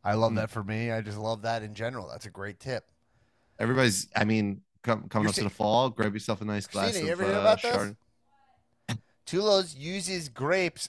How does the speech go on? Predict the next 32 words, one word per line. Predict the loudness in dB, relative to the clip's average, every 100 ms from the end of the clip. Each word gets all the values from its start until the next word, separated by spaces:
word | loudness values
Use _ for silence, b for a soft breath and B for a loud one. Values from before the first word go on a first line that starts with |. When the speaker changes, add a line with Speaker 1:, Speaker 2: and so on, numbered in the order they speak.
| 2
Speaker 1:
as | 4 4 2 2
ice | 2 2
cubes. | -6 -6 -6 -12 -20 _ _ _ _ _ _ _ _ _ _ -18
Speaker 2:
Like, | -16
you | -10
freeze | 2 4 4
the | 2
grapes. | 0 0 -2 -10 -16 -12
Speaker 1:
You | -10
freeze | -6 -2 0 0 -2
a |
grape, | -6 0 2 2 -2 -14 -20 -12
and | -6
then | -6
you | -6 -10
put | 0 0
it | 2
in, | 0
and | 0
then | -4 -4 -10
it | -10
tastes, | -4 -4 -4 -12 b b b
the | -14
grape | 0 0 2
Speaker 2:
Put |
it | -2
in |
Speaker 1:
absorbs | -2 4 6 8
Speaker 2:
your | 6
Speaker 1:
the | 8
Speaker 2:
wine. | 8 8
Speaker 1:
drink. | 4